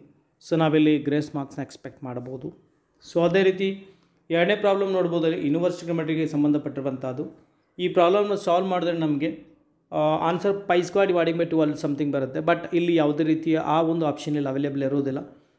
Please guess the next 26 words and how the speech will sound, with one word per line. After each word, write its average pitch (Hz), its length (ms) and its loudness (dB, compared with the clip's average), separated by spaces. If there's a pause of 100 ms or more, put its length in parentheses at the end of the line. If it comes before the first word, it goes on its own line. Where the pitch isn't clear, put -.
(160)
So 175 60 4
ಆ 170 100 6
ಕಾರಣದಿಂದಾಗಿ 180 500 0
ಇಲ್ಲಿ 185 140 0
ಆಪ್ಷನ್ಗೆ 175 480 -2
ಅಂದರೆ 165 200 0
ಏನು 180 160 2
ಆನ್ಸರ್ 160 260 0
ಬರಬೇಕಂತ 156 420 0
ಇದಿಲ್ಲ. 151 640 2 (320)
So 165 80 0
ಆ 165 40 4
ಕಾರಣದಿಂದಾಗಿ 175 520 2
ಇಲ್ಲಿಯೂ 175 340 0
ಸಹ 165 160 -2
ನಾವು 151 440 -2
ಎಕ್ಸ್‌ಪೆಕ್ಟ್ - 460 -10
ಮಾಡ್ಬೋದು 131 400 -4
ಗ್ರೇಸ್ 127 340 -4
ಮಾರ್ಕ್ಸ್ 127 260 -6
ಒಂದು, 127 240 -6
ಅಂದರೆ 151 220 2
ಎರಡು 156 200 4
ಗ್ರೇಸ್ 143 280 -4
ಮಾರ್ಕ್ಸ್ 131 240 -10
ಆಯಿತು. 139 400 -12